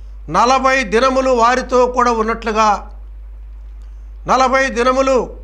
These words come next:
అనేక సూచక్రియలను, మహత్కార్యములను చేయుచు, తన్ను తాను సజీవుడనని ఆయన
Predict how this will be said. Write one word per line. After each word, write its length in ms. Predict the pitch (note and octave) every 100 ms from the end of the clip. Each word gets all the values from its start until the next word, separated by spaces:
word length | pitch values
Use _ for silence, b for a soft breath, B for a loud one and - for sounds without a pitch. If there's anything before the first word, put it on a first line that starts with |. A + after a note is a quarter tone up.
| - F3+
అనేక 460 | A#3+ C4 C4+ C4+
సూచక్రియలను, 1000 | A#3 A#3 B3+ - C4+ A3 B3+ C4 B3+ C4
మహత్కార్యములను 1000 | B3 G#3+ C4+ C4+ - B3 B3+ B3 B3 B3
చేయుచు, 720 | B3+ - A3+ A#3+ C4 C4 B3+ - - - - - - b b b b b b
తన్ను 240 | F#3 B3 C4+
తాను 380 | C4+ C4+ C4+ B3+
సజీవుడనని 920 | E3 G#3+ E3 B3+ C#4+ C#4+ C4+ C4 C#4
ఆయన 560 | B3 F#4+ B3+ A3+ D#3+